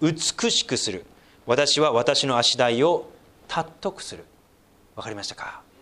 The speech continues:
ひ-、違法の国々も関わって財宝を持ってき、かつ、そこの城壁というのは、外国人によって建て直されるという、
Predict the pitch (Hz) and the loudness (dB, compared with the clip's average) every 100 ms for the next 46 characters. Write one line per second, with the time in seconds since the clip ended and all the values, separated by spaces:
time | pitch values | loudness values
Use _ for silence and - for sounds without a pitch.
0 | - - - - - 196 214 - - - | -20 -20 -20 -20 -6 -4 -4 -8 -20 -20
1 | _ _ 190 208 262 302 302 294 285 - | _ _ -2 0 2 4 4 2 0 0
2 | 262 294 277 240 208 208 208 - 190 233 | 2 2 2 2 2 2 0 0 2 4
3 | 240 240 226 156 196 202 196 202 196 185 | 4 2 0 2 2 2 2 2 2 2
4 | 185 - 180 208 190 - - - 254 262 | 0 0 0 2 0 -2 -10 0 2 2
5 | 254 226 120 - - - 214 220 277 185 | 4 4 2 -2 -6 0 2 2 2 2
6 | 226 240 220 220 233 226 226 160 127 180 | 2 4 2 0 0 2 4 4 4 2
7 | - - - - - - 185 233 254 294 | 0 -6 -20 -20 -8 0 2 2 2 0
8 | 294 311 320 294 196 151 - - 202 139 | 0 0 0 0 2 0 0 0 2 2
9 | 90 - - - 165 226 233 240 240 240 | -2 -10 -8 -2 2 4 4 4 2 2
10 | 233 233 220 208 160 143 202 147 98 | 4 4 4 4 2 4 4 2 0